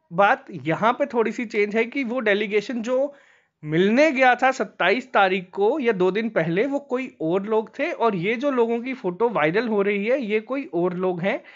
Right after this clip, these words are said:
तो इसमें आप कंफ्यूज ना करें, इनमें बहुत सारे लोग ऐसे हैं जो already जॉब कर रहे हैं। तो आपको ये चीज़ क्लियर होनी चाहिए, क्योंकि बच्चे कह रहे थे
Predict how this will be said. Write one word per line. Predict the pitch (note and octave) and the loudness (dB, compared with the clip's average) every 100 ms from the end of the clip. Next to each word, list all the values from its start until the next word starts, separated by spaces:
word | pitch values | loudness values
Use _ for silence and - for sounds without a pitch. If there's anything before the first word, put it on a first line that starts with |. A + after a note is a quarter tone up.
| - - - | -20 -20 -8
तो | A3+ | -4
इसमें | A#3 - B3 | -4 -2 2
आप | C#4 C4+ | 2 2
कंफ्यूज | C4 A3+ A3+ A#3 | 0 -2 -4 -2
ना | G3 F#3+ | 2 2
करें, | G3 A3 C4 | 2 0 0
इनमें | A3+ B3+ G3+ | 0 0 2
बहुत | E3+ F#3+ | 2 2
सारे | A3 A3 | 2 0
लोग | A3 G#3 | -2 -2
ऐसे | G3 A3 | -2 -2
हैं | A#3 | -4
जो | C#4+ | 0
already | G#3+ F#3+ F#3+ A3+ | 2 2 0 -2
जॉब | F3+ A3 - | 0 -2 0
कर | E3+ | 0
रहे | F#3+ F3+ G3+ | 2 0 -2
हैं। | F3+ G#3+ - _ - - - _ - | -2 -4 -6 _ -20 -20 -20 _ -2
तो | G#3 A3 | 2 2
आपको | - F#3+ F#3+ - B3 B3 | 4 4 4 -2 -4 -4
ये | A#3 E3+ A3 | -4 -2 -2
चीज़ | A3+ B3+ B3 | -2 -8 -8
क्लियर | A3+ G3+ G#3+ | -4 -2 0
होनी | G3 G3+ | -2 -4
चाहिए, | G3+ F#3 F#3+ A#3 | -4 -4 -2 -4
क्योंकि | G#3+ A3 G3 | -6 -8 -6
बच्चे | G3+ F#3 A3 | -6 -4 -4
कह | G#3 G#3 | 0 2
रहे | G#3+ G#3 | 2 2
थे | A3+ | 0